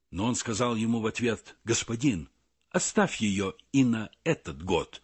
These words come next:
пока я окопаю ее и обложу навозом. Не принесет ли плода? Если же нет, то в следующий год срубишь ее». В одной из синагог учил он в субботу.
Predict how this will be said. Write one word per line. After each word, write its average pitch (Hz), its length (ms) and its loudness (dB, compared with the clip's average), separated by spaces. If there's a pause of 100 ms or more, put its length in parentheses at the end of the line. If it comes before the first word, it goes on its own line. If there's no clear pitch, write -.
(400)
пока 120 280 0
я 104 220 -2
окопаю - 720 2
ее 147 460 2 (280)
и 120 220 2
обложу 87 460 -4
навозом. 90 580 -2 (640)
Не 131 160 4
принесет 127 640 2
ли 98 60 0
плода? 80 500 -4 (200)
Если 117 440 4
же 95 180 -2
нет, 196 400 2 (360)
то 123 140 4
в - 80 -2
следующий 110 540 0
год 95 400 -2 (400)
срубишь 85 540 0
ее». 85 280 0 (1500)
В - 40 6
одной 220 320 6
из - 500 -2
синагог 110 720 0
учил 190 440 2
он 151 160 2
в - 40 -4
субботу. 80 720 -4